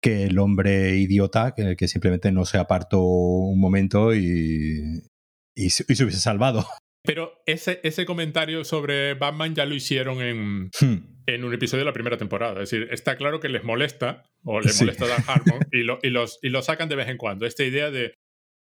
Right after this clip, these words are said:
Speaker 2: "No vamos a contar la verdad, vamos a vivir una mentira, porque la mentira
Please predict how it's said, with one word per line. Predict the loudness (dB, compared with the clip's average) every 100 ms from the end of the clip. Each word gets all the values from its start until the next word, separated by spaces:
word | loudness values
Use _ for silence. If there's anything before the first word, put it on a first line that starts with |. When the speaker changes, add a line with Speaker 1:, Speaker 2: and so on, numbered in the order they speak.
| _
Speaker 2:
"No | 0 0
vamos | -2 -4
a |
contar | -4 -6 -4
la | -4
verdad, | -4 -2 -4
vamos | -4 -6 -4
a |
vivir | -4 -4 -2 -4
una | -4
mentira, | -4 -4 -2 -2 -2
porque | -4 -2
la | -2
mentira | -4 -4 -2 -2 -4